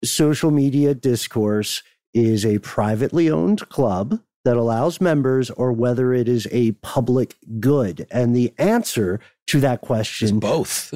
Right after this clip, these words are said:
Speaker 2: <laughs>
Speaker 1: it, it always changes
Speaker 2: Yeah.
Speaker 1: depending on what is most convenient for the owners of those platforms. I also wanna say, just to get in front of some of the emails we're gonna get, I also wanna say that, uh, folks, please don't be, please don't get it twisted.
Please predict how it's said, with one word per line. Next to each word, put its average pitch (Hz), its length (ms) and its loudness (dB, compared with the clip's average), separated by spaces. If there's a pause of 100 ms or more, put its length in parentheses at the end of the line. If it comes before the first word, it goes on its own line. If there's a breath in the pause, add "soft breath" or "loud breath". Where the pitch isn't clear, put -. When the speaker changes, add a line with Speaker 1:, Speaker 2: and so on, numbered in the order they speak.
(100)
Speaker 2:
<laughs> - 140 -10
Speaker 1:
it, 339 240 4
it 190 260 0
always 226 600 2
changes 202 540 2
Speaker 2:
Yeah. 104 100 0
Speaker 1:
depending 170 460 2
on 147 520 0
what 131 320 0
is 127 160 0
most 139 260 0
convenient 131 640 2
for 120 120 -2
the 113 140 2
owners 127 380 2
of 107 120 -4
those 110 200 0
platforms. 110 680 -2 (300 loud breath)
I 160 140 2
also 180 320 0
wanna 143 260 0
say, 127 340 0
just 139 220 -2
to 156 60 -6
get 139 160 2
in 123 80 0
front 123 280 0
of 107 140 -2
some 123 160 -2
of 113 80 0
the 113 200 2
emails 113 300 0
we're 104 100 -4
gonna 98 220 0
get, 98 260 0 (300 loud breath)
I 131 40 2
also 156 200 2
wanna 131 220 2
say 120 380 0
that, 107 340 -2
uh, 104 280 0 (140)
folks, 120 400 -2 (460)
please 143 640 0
don't 120 340 -2
be, 104 400 0 (320 soft breath)
please 147 220 2
don't 147 180 2
get 127 160 0
it 127 100 -2
twisted. 101 640 -2